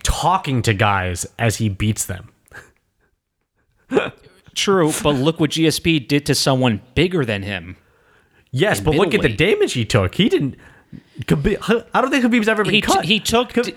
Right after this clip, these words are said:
Speaker 2: yeah, you know
Speaker 1: Khabib's
Speaker 2: what?
Speaker 1: never been
Speaker 2: Here
Speaker 1: cut in a fight.
Speaker 2: You know,
Speaker 1: <laughs>
Speaker 2: here's the thing, right? It's like, how much of that was scar tissue that just reopened?
Speaker 1: For G S P?
Speaker 2: But then also, yeah. But then also, it's like, yeah, he,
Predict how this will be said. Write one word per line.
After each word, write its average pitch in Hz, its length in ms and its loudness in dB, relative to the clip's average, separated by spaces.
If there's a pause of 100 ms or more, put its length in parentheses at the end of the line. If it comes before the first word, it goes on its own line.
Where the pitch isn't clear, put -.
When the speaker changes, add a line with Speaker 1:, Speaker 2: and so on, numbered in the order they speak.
Speaker 2:
yeah, 165 240 0
you 160 160 0
know 196 140 2
Speaker 1:
Khabib's 294 180 0
Speaker 2:
what? 196 80 -4
Speaker 1:
never 240 240 2
been 208 120 2
Speaker 2:
Here 233 100 0
Speaker 1:
cut 247 200 0
in 220 80 -2
a 180 60 2
fight. 381 420 0 (2000)
Speaker 2:
You 196 180 2
know, 202 280 4 (180)
Speaker 1:
<laughs> - 200 -10
Speaker 2:
here's 196 240 2
the 165 80 -4
thing, 127 240 0
right? 135 400 2
It's - 240 -2
like, 156 180 2
how 175 140 2
much 180 220 0
of 165 80 2
that 151 180 2
was 131 140 -4
scar 120 280 0
tissue 139 680 0
that 110 120 2
just 110 220 -4
reopened? 117 640 0 (240)
Speaker 1:
For 131 100 0
G 135 200 0
S 135 60 2
P? 139 80 4
Speaker 2:
But 127 80 0
then 143 180 0
also, 151 520 0 (280)
yeah. 113 340 0 (300)
But 202 100 0
then 233 140 0
also, 214 440 0 (1500)
it's 214 260 -2
like, 202 220 0
yeah, 190 220 2
he, 175 200 -4